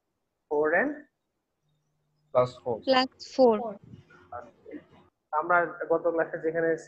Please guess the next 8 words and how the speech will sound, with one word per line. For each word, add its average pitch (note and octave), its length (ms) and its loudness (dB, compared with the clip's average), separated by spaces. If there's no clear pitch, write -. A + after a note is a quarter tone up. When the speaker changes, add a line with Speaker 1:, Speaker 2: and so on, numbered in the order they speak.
Speaker 1:
আহ, C#3 220 -2
শেষ D#3+ 260 -2
করেছিলাম, C3+ 580 -6
আমরা D#3 220 0
বলেছিলাম D#3+ 520 -4
যে C#3 60 -4
আসলে, E3+ 580 -2
আহ, C3+ 340 -2